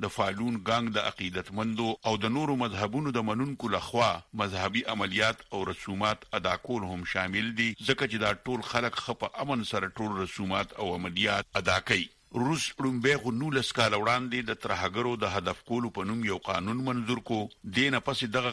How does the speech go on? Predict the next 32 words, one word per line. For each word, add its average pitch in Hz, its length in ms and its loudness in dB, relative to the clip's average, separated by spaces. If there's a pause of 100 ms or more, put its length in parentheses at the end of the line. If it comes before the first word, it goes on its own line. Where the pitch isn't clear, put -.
قانون 117 480 0
کې 92 140 2 (260)
نورې 127 300 4
دفعې 104 320 0
شاملې 104 460 2
کړي 113 140 2 (280)
او 101 180 2
دا 127 80 6 (140)
شان 117 180 0
د 98 140 -2
دې 113 100 2 (100)
قانون 107 380 0 (100)
او 101 80 -2 (120)
خصوصاً 113 560 -4
د - 180 -4
انتها 92 420 -2
پسندۍ 92 540 -2
د 98 140 -2
مخنیوي 92 440 -2
دپاره 101 380 2 (320)
د 101 180 0
جوړ 135 160 2 (140)
وفاقي 107 420 -2 (120)
قانون 113 420 0
او 101 180 -2
د 98 160 -2
نورو 123 300 0
قوانینو 107 440 0 (300)
مختلفې 120 600 0 (320)
دفعې 104 600 0
د 107 140 2
مذهبي 117 400 2